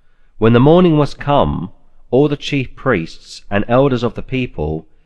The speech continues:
took counsel against Jesus to put him to death. And when they had bound him, they led him away, and delivered him to Pontius Pilate the governor. Then Judas, which had betrayed him,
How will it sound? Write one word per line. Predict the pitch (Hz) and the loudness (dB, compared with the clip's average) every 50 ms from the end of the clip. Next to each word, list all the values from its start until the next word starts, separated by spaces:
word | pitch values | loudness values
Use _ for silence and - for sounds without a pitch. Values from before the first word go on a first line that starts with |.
| - - | -12 -8
took | - - - | -8 -8 -6
counsel | - - 123 131 127 101 - - - 90 80 76 76 - | -2 0 2 2 2 0 -4 -6 -6 -4 -4 -4 -8 -8
against | - 92 - 104 98 90 65 - - - | -10 -4 -2 -2 -2 -2 -4 -8 -10 -4
Jesus | 117 120 127 117 98 85 78 78 76 - - - _ _ - _ _ - | -2 -2 -2 -2 -2 -4 -8 -8 -10 -14 -20 -20 _ _ -20 _ _ -16
to | - - | -14 -8
put | - - 110 85 - | -4 -4 -4 -4 -4
him | - - 120 113 87 80 76 - - | -2 0 0 0 0 -2 -4 -8 -8
to | - 85 | -8 -6
death. | 80 98 101 95 82 - - - - - - _ - - _ _ - - - - - - - | -2 0 0 0 -2 -4 -10 -18 -20 -20 -20 _ -20 -20 _ _ -20 -20 -20 -20 -20 -12 -2
And | - 101 104 | 0 4 4
when | 117 143 175 185 | 6 6 6 4
they | 180 156 | 4 2
had | 113 - - | 2 0 0
bound | 139 156 165 170 160 147 110 | 0 2 2 2 2 2 0
him, | 98 80 73 73 76 87 107 - _ _ | 0 -2 -2 -2 -4 -6 -8 -12 _ _
they | - 95 | -2 0
led | 98 110 120 113 110 | 0 2 0 0 0
him | 113 113 110 | 0 2 2
away, | 98 98 104 127 135 107 82 78 80 80 - - - - - - - - - - - | 2 2 2 0 0 -2 -2 -4 -8 -10 -14 -20 -20 -20 -20 -20 -20 -20 -20 -12 -4
and | - 110 104 | -2 -2 0
delivered | 104 113 131 131 131 107 | 0 0 -2 -2 -2 -4
him | 101 123 165 160 92 76 73 78 - - | -2 0 2 2 2 0 -2 -4 -8 -10
to | - - | -10 -10
Pontius | - - 120 110 - - 110 - | -4 -4 -4 -4 -4 -6 -10 -10
Pilate | - - - 139 147 120 82 82 80 - - - - - | -12 -10 -6 -2 -2 -2 -2 -2 -4 -6 -8 -12 -10 -10
the | - 90 | -10 -6
governor. | - 110 117 107 92 78 73 73 - - - - - _ _ _ _ _ _ _ - - _ _ _ _ _ _ - | -2 -2 -2 -2 -2 -2 -4 -4 -6 -12 -20 -20 -20 _ _ _ _ _ _ _ -20 -20 _ _ _ _ _ _ -2
Then | - 127 175 175 151 | 2 4 4 4 4
Judas, | 170 180 185 170 110 85 90 - - - - - | 4 4 4 4 2 0 -2 -4 -8 -14 -18 -6
which | - 113 104 - - | -4 -4 -4 -2 -4
had | 120 110 - | -4 -4 -2
betrayed | - 98 - - - 139 156 180 180 165 | -4 -8 -8 -4 -2 -2 0 0 -2 -2
him, | - 87 78 78 80 - | -2 -2 -2 -2 -4 -6